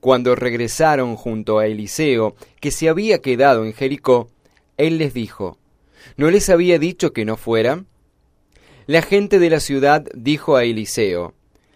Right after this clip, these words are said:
"El sitio donde está emplazada la ciudad es bueno, como mi señor puede ver, pero el agua es malsana y la tierra estéril". Eliseo dijo,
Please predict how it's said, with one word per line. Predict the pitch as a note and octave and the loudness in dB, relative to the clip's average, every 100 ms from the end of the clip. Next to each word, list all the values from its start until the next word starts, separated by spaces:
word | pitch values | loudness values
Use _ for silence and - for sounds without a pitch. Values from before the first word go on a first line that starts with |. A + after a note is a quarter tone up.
| _ _ - | _ _ -4
"El | C#3 C3 | -2 -2
sitio | - F#3+ - C3 | -4 -6 0 0
donde | A2+ A2+ A2 | 0 -2 -4
está | - D3+ | -2 -2
emplazada | D#3 C#3 B2+ A2+ D#3 D#3 D3 A#2+ | -2 -2 -4 -4 -2 0 2 0
la | A2 | -2
ciudad | G2+ A2+ A2 A#2+ C#3+ - | -6 -6 0 2 0 -4
es | - D3+ | -10 -6
bueno, | D#3 E3+ C3 G#2 F#2 _ _ _ | 0 2 2 -2 -8 _ _ _
como | - D#3+ E3 | -4 -2 -2
mi | D#3+ | -4
señor | D#3+ D#3 E3+ E3 | -4 2 0 2
puede | D#3+ D3+ | 2 4
ver, | C#3+ D#3+ B2 | 6 6 4
pero | - D3 E3 | 2 2 2
el | E3 | 2
agua | F#3+ D3+ A2+ A2 - _ _ - | 2 2 0 -2 -8 _ _ -12
es | C3 | -6
malsana | F3 F3+ - G3+ E3 A#2 | -6 -6 -4 -2 -2 -2
y | B2 | 2
la | C3 | 0
tierra | C3 E3+ F#3+ F#3 | 2 0 0 -2
estéril". | E3 - C3 G2+ G2 F2+ _ _ _ _ _ _ _ - | -4 0 2 2 -4 -10 _ _ _ _ _ _ _ -10
Eliseo | C#3+ D#3+ - C3 B2+ | -8 -6 -4 0 0
dijo, | A2+ F#2 F#2+ E2 | -2 -10 -12 -14